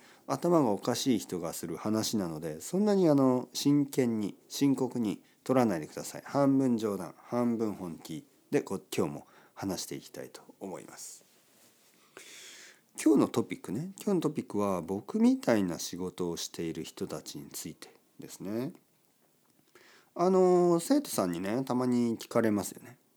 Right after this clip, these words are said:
「先生、ストレスはありますか？」で、僕は言います。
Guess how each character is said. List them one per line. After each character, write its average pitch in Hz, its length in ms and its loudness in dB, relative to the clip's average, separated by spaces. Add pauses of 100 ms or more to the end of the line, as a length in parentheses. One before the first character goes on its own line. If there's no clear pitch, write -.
(360)
「先 151 240 2
生、 131 260 4
ス - 120 -8
ト 156 120 6
レ 123 80 8
ス - 160 -6
は 85 120 -4
あ 82 60 -4
り 101 100 0
ま 95 100 -2
す - 80 -6
か？」 - 140 -12 (1500)
で、 160 240 2
僕 151 240 4
は 131 60 12
言 110 100 10
い - 20 4
ま 87 140 0
す。 - 180 -12